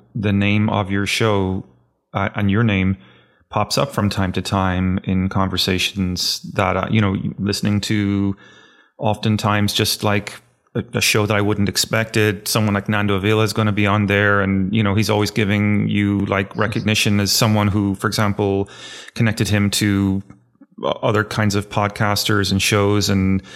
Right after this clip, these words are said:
you know, uh, I, I hear that kind of commentary in, in other a-, areas and arenas as well. So,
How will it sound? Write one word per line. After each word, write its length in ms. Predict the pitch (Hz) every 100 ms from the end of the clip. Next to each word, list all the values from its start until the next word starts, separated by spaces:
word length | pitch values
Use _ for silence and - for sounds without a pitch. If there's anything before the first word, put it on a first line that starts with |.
| - - -
you 120 | 120
know, 400 | 110 101 98 - - -
uh, 280 | - 104 98 -
I, 260 | 117 - 117
I 40 |
hear 220 | 104 117
that 180 | 113 110
kind 240 | - 107 101
of 220 | 92 -
commentary 680 | 104 101 101 107 98 101
in, 140 | 101 104
in 160 | 104
other 400 | 107 104 101 98
a-, 260 | - 101 -
areas 380 | 110 104 98 98
and 120 | 98
arenas 360 | 98 98 98 98
as 160 | 95
well. 320 | 104 110 101
So, 440 | 98 - 104 98